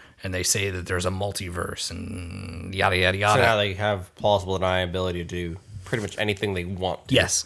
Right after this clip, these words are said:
Speaker 2: Which is
Speaker 1: which is
Speaker 2: fine.
Speaker 1: what comic books do.
Speaker 2: Yeah.
Speaker 1: Um, but at the end of the trailer, they're talking about how Spider-Man needs to step up to,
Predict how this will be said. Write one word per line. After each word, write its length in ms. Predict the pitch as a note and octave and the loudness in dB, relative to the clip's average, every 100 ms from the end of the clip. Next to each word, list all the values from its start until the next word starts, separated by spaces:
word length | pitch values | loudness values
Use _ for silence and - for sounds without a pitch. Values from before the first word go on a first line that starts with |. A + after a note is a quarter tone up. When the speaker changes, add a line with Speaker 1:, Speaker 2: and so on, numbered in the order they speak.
| - | -4
Speaker 2:
Which 120 | E3 | 4
is 60 | E3+ | 6
Speaker 1:
which 200 | D3 D3+ | 6 4
is 120 | C3+ | 6
Speaker 2:
fine. 100 | C3+ | 10
Speaker 1:
what 200 | D#3 - | 8 8
comic 460 | - C#3 B2+ A2 - | 2 2 2 0 -2
books 260 | G2+ - | -2 0
do. 440 | - A#2+ A#2+ F2 - | 2 4 4 2 -2
Speaker 2:
Yeah. 140 | G#3 - - - - - - | -2 -2 -12 -14 -14 -16 2
Speaker 1:
Um, 500 | G#2 G2 G2 F#2+ F2+ - - _ _ _ _ _ | 6 6 4 0 -4 -10 -20 _ _ _ _ _
but 300 | D3+ C3+ A#2+ - _ _ _ _ _ _ _ _ _ | 8 8 6 -2 _ _ _ _ _ _ _ _ _
at 220 | C3 A#2+ | 4 4
the 180 | A2 A2 | 0 4
end 440 | F3 D#3 A2+ A2 G#2+ | 6 6 6 4 2
of 280 | A2+ G#2+ | 0 0
the 80 | G#2 | 0
trailer, 760 | - G3+ G3 C3 A2 G2+ A2+ - _ _ _ _ _ _ _ _ _ - | 4 10 10 10 6 4 0 -4 _ _ _ _ _ _ _ _ _ 2
they're 160 | A2+ | 4
talking 380 | A2+ A#2 G#2+ A2+ | 6 6 6 2
about 320 | G#2+ G#2 G2+ | 0 2 0
how 520 | - A#2+ G#2 G2+ G2 G2 | 2 2 4 4 2 0
Spider-Man 640 | - G#2+ G#2 G#2 G2+ G2+ | 2 2 2 2 0 0
needs 240 | G2+ - E2 | -2 -2 2
to 60 | |
step 440 | - - - F#2+ - | 4 6 6 4 4
up 320 | G2+ G2 - | 2 2 0
to, 580 | - G#2+ G2 F#2 G2 | 0 2 0 -2 -4